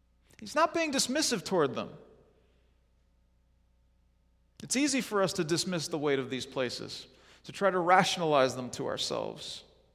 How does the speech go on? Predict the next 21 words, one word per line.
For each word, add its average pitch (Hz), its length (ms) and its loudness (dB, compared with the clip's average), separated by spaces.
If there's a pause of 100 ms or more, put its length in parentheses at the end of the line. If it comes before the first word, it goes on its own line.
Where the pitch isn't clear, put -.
(800)
particularly 196 640 2
if 151 120 -4
we 165 100 0
haven't 165 280 2
been 135 200 -4
there 123 180 -4
in 107 40 -6
a 107 60 -6
while, 87 420 -10 (960)
or 131 140 -4
if - 100 -10
life 143 300 0
is 135 100 -8
good. 165 400 -6 (2750)
But - 100 -12
the - 60 -12
Bible's 214 420 -4
very 175 260 -4
honest 143 360 -4
with 110 140 -10
us - 280 -12